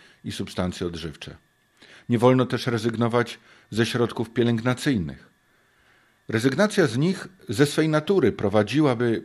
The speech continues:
do śmierci chorego. Miałaby zatem charakter eutanatyczny niezależnie od deklarowanych intencji ze strony samego pacjenta, jego rodziny czy personelu medycznego. Jak zatem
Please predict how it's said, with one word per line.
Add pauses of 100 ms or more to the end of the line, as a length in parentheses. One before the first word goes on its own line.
do
śmierci
chorego. (840)
Miałaby
zatem
charakter
eutanatyczny
niezależnie
od
deklarowanych
intencji (280)
ze
strony
samego
pacjenta, (280)
jego
rodziny (180)
czy
personelu
medycznego. (1300)
Jak
zatem